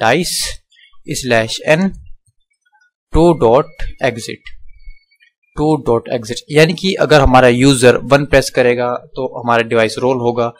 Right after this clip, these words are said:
two press करेगा तो वो exit हो जाएगा। But वो press करने के लिए हम लोग को user से value लेनी पड़ेगी, तो हम लोग लेते हैं user int input, I N P U T, what do you,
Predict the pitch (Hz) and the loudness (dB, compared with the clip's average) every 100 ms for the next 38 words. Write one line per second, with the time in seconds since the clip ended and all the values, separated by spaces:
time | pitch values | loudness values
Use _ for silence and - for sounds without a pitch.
0 | - - - 196 - 151 - 131 117 117 | -20 -20 2 2 4 0 0 -2 0 2
1 | - - 147 - 143 110 123 117 107 107 | 0 0 2 2 2 0 -6 -4 -2 -2
2 | 107 _ _ _ 123 131 - 135 123 131 | -4 _ _ _ -4 -4 -4 -4 0 2
3 | 131 - 135 123 131 123 123 120 120 120 | 2 2 -2 -2 -2 -2 0 -2 -2 -2
4 | 120 117 120 - 123 120 - _ - 117 | -2 0 -2 0 -2 -2 -4 _ -2 -2
5 | 139 151 143 131 139 135 135 135 120 120 | 0 0 -2 -2 -2 0 -2 -4 -8 -4
6 | 117 113 120 117 117 113 120 135 123 117 | -4 -4 -6 -8 -10 -8 -6 -6 -2 -2
7 | 120 - 139 147 131 139 131 - _ _ | -2 -4 -4 -4 -2 -2 -4 -12 _ _
8 | _ _ _ _ _ _ _ _ _ _ | _ _ _ _ _ _ _ _ _ _
9 | _ - 127 110 135 175 175 - - - | _ -8 -8 -6 -6 -6 -6 -8 -8 -8
10 | 135 123 123 120 123 - 120 113 117 110 | -8 -6 -4 -6 -8 -8 -6 -2 -4 -6
11 | - 202 196 - - - - - 880 _ | -8 -6 -6 -10 -14 -14 -16 -18 -18 _
12 | _ _ _ - _ _ _ - _ - | _ _ _ -20 _ _ _ -20 _ -18
13 | 135 143 160 139 139 135 131 131 | -2 2 2 2 -4 -2 0 0